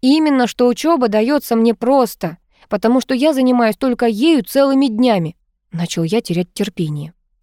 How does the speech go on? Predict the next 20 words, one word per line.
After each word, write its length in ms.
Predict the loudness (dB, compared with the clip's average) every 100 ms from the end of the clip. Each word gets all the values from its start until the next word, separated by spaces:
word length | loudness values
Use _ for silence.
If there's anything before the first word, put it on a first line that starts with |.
| _ _ _ _ _ _
«А 140 | -6 -4
как 180 | -4 -4
же 100 | -2
твоя 280 | 0 0
девочка, 800 | 0 2 2 2 -2 -8 -8 -8 -10 _ -2
Аксинья? 760 | -2 -2 -4 -2 0 0 -4 -8 _ _
Почему 360 | -6 -2 0 0
ты 100 | 2
ее 160 | 2
к 80 | 2
нам 180 | 0 2
не 80 | 0
приглашаешь? 920 | 0 2 2 2 -2 -2 -2 -4 -10 _ _ _
Я 160 | -4
слышала 420 | -2 -2 0 2 4
о 60 |
ней 180 | 4 2
только 420 | 2 0 2 2
от 100 | 2
Лилечки 720 | 0 0 0 -4 -8 -6 -6